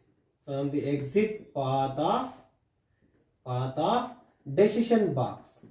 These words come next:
decision box. Okay, so this is, uh, this is exit from the exit path. It is going to connect the,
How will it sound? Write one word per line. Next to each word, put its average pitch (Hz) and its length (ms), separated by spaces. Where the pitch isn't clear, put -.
decision 131 680
box. 110 520
Okay, 254 220
so 180 180
this 196 160
is, 214 160
uh, 185 120
this 190 120
is 180 180
exit 185 320
from 196 200
the 190 100
exit 175 260
path. 240 220
It 175 120
is 165 80
going 175 160
to 160 60
connect 156 340
the, - 260